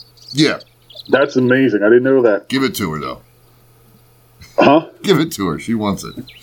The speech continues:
Speaker 2: <laughs> So then the last thing is, uh, her counterparts in Greek and Roman pantheons are Aphrodite and Venus.
Speaker 1: Yeah, they kinda changed it up, though. They, they made, I don't know if they made it a,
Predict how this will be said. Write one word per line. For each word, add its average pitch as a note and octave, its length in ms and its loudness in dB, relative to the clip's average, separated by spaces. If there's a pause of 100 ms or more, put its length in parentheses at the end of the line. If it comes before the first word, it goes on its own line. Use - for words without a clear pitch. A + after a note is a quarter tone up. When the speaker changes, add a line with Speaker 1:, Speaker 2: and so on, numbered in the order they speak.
(300)
Speaker 2:
<laughs> D3 1500 0
So B2+ 280 4
then B2+ 180 2
the C3 80 4
last D#3+ 480 2
thing D#3 480 2
is, C3+ 440 4
uh, B2+ 260 4
her C3+ 260 4
counterparts D3 880 0
in B2 140 0
Greek C3 280 4
and B2 100 2
Roman C3 420 0
pantheons A#2 760 2
are A2 340 4 (420)
Aphrodite A#2+ 760 2
and G2+ 180 -4
Venus. G2+ 580 2 (420)
Speaker 1:
Yeah, C#3+ 200 2
they C#3 100 0
kinda E3 320 -2
changed A#2 460 0
it F#2+ 80 0
up, G2 180 2
though. D#2+ 240 -2
They, E2+ 140 -2
they F#2+ 240 -2
made, F#2 380 -4
I - 20 -14
don't A2 200 -2
know G2+ 120 0
if - 80 -6
they F#2+ 80 -4
made F2+ 200 0
it D#2 120 0
a, C2+ 160 -10